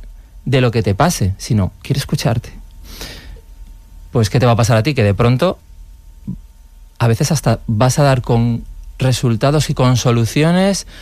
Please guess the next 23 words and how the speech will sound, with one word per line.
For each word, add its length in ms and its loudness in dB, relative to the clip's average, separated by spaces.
que, 560 2
que 120 0
creías 340 2
que 100 -2
no 160 2
existían, 760 -2
y 100 -2
las 160 2
tienes 240 0
tú. 140 -4
Por 120 0
eso 140 2
el 120 2
coaching, 600 2
y 60 0
la 120 2
gente 260 2
no 120 4
lo 100 4
entiende 420 2
al, 200 2
de 120 2
inicio, 760 2